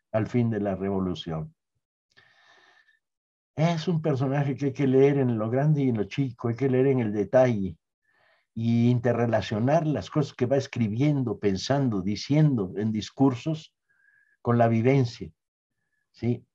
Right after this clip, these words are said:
Y la construcción. ¿Ese Che consciente de su condición semimítica? No, él no.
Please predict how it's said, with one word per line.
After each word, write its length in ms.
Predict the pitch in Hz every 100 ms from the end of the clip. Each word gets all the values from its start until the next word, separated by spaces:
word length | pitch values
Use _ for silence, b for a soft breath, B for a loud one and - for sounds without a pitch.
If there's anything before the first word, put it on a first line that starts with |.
| -
Y 120 | 117
la 140 | 107
construcción. 800 | - 98 - 101 98 127 135 139 - b b b b b
¿Ese 300 | 190 254 202
Che 180 | - 202
consciente 580 | 156 120 - 117 117 170
de 120 | 135
su 160 | 110
condición 580 | 101 101 95 127 127 123
semimítica? 840 | - 113 107 104 104 98 135 160 160
No, 240 | 156 - _ _ _ _ _
él 180 | 147 151
no. 280 | 139 123